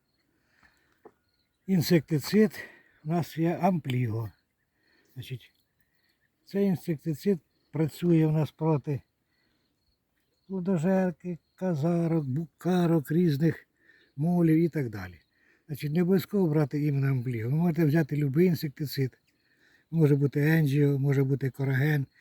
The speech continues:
Тобто інсектициди, які працюють проти ось такого спектру наших шкідників. Так, його ми беремо, ось наша міточка. Значить, дозування його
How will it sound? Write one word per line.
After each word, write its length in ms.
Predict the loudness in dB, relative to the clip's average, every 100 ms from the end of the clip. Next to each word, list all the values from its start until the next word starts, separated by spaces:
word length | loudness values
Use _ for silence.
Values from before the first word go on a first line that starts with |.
| -20 _
Тобто 280 | -6 -4 -4
інсектициди, 960 | -8 -4 -2 0 -2 -4 -4 2 2 2
які 220 | 0 -4
працюють 520 | -4 -4 0 0 0
проти 260 | -2 -2 -2
ось 120 | -2
такого 460 | -4 -6 -2 -2 -2 _ _ _ _ _ _ _ _ _
спектру 640 | -14 -4 -2 -2 -6 -8 -8 _ _ _ _ _
наших 340 | -10 -8 -8 -12
шкідників. 720 | -12 -10 -8 -8 -10 -16 -18 _ _ _ _ _ _ _ _ _ _ _ _ _
Так, 280 | -8 -8 -4
його 200 | -2 0
ми 140 | 2
беремо, 580 | 2 2 4 2 2 0
ось 180 | -2 -2
наша 360 | -4 -4 -4
міточка. 600 | -2 -2 -4 -10 -12 -10 -12 -14 _ _ -20 -20 -20 _ _ -20 -20 -20 -20 -20 -20 -16 -16 -16 -20 -20 -20 -20 -20 -20 -12
Значить, 280 | -6 -4
дозування 640 | 0 2 2 4 4 2 0
його 560 | 0 0 0 -2 -4